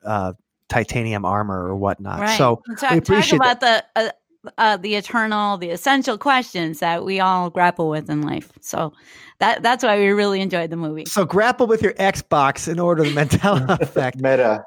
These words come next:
Speaker 3: That's so meta. <laughs>
Speaker 1: Um, have you guys thought about, like,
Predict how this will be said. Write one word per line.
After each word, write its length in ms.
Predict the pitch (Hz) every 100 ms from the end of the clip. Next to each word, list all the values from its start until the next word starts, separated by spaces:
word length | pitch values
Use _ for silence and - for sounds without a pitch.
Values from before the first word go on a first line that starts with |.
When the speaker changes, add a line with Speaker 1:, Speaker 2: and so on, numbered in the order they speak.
| -
Speaker 3:
That's 180 | 135 -
so 140 | 151 143
meta. 380 | 131 135 127 123 466
<laughs> 1600 | - 247 247 262 254 220 254 233 247 240 240 170 370 339 - _ _ 330 320 - _ _ _ _ - - - - - -
Speaker 1:
Um, 380 | 156 147 147 156 _ - _ _ _ _ -
have 160 | 185 175
you 120 | 214
guys 280 | 226 220 220
thought 180 | 190
about, 360 | 190 185 180 -
like, 200 | 160 151